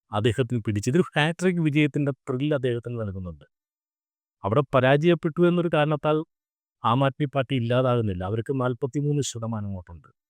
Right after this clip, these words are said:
ഈ നാൽപത്തിമൂന്ന് ശതമാനം വോട്ട് കെജ്രിവാൾ വീണ ശേഷം നിലനിർത്താൻ കഴിയുമോ എന്നതാണ് ഇനിയുള്ള ചർച്ചാ വിഷയം. അങ്ങനെ നിലനിർത്താൻ കഴിയും. ഇപ്പോ ചിലര് പറയുന്നുണ്ട്, ബി-, കോൺഗ്രസിന് ആറ് ശതമാനം വോട്ട് കിട്ടി. സത്യത്തിൽ നമുക്ക്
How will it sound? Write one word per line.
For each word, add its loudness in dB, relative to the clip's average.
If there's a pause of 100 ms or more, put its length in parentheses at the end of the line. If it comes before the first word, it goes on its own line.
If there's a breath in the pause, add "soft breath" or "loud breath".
(280)
ഈ 6
നാൽപത്തിമൂന്ന് 4
ശതമാനം 0
വോട്ട് -4 (880)
കെജ്രിവാൾ 4
വീണ 2
ശേഷം -2
നിലനിർത്താൻ 0
കഴിയുമോ -6
എന്നതാണ് -8 (180)
ഇനിയുള്ള -2
ചർച്ചാ -8
വിഷയം. -8 (1000)
അങ്ങനെ 4
നിലനിർത്താൻ 4
കഴിയും. 4
ഇപ്പോ 2
ചിലര് 2
പറയുന്നുണ്ട്, 2
ബി-, -2
കോൺഗ്രസിന് -6 (100)
ആറ് -6
ശതമാനം -8
വോട്ട് -16
കിട്ടി. -20 (540)
സത്യത്തിൽ 2
നമുക്ക് 2